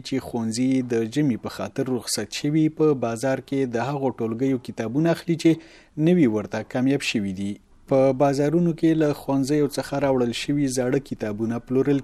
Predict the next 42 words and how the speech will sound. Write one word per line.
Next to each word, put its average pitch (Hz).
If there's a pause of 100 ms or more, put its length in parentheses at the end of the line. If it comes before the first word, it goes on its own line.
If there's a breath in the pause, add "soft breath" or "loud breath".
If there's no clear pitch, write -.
کیږي 101
او 104
یا 120
هم 135
د 127
معارف 123
کتابونه 139
چې -
په 110
نوې 139
بڼه 104 (160)
په 95
ټیټ -
کیفیت 156
په 113
آزاد 147
بازار 127
کې 120 (120)
چاپ 104
شوي 160
دي، 165 (140)
خرڅیږي. 98 (240)
د 120
بلخ 127
د 123
معارف 120 (140)
مسؤلین 123
وایي 147
چې 147
کله 151
کله 143
دوی 143
ته 131
هغومره 139
کتابونه 131
نه 156
رسیږي 143
چې - (120)
څومره 113
ته 123
ضرورت 139
لري، 101